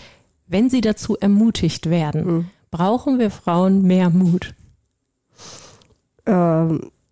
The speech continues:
Speaker 2: ja, wir brauchen auch mehr Ermutigung, ne? Also der Mut, der kommt schon, wenn man ermutigt wird, ne? So, so eine, äh, Frage kriegt man am laufenden Band einen Keil zwischen die Füße, weil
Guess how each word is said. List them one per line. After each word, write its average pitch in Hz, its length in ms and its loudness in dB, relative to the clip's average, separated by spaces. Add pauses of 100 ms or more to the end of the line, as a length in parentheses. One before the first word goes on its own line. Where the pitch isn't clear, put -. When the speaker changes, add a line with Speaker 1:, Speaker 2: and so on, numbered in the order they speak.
Speaker 2:
ja, 180 520 0
wir 185 80 0
brauchen 190 300 -2
auch 175 120 0
mehr 185 220 0
Ermutigung, 175 840 0 (280)
ne? 175 220 0
Also 180 200 -2
der 190 80 2
Mut, 202 280 0
der 190 100 -2
kommt 185 300 -2
schon, 196 280 -2
wenn 190 120 -2
man 170 140 0
ermutigt 185 640 -2
wird, 160 280 -2 (340)
ne? 180 200 -2 (380)
So, 170 340 -2
so 170 360 0 (1040)
eine, 170 560 0 (140)
äh, - 100 -4 (100)
Frage 208 540 -2
kriegt - 360 -6
man 190 180 0
am 190 100 0
laufenden 185 360 0
Band 185 360 -2 (380)
einen - 180 -8
Keil 196 300 -2
zwischen - 340 -6
die 208 80 0
Füße, 220 540 -2
weil 185 320 0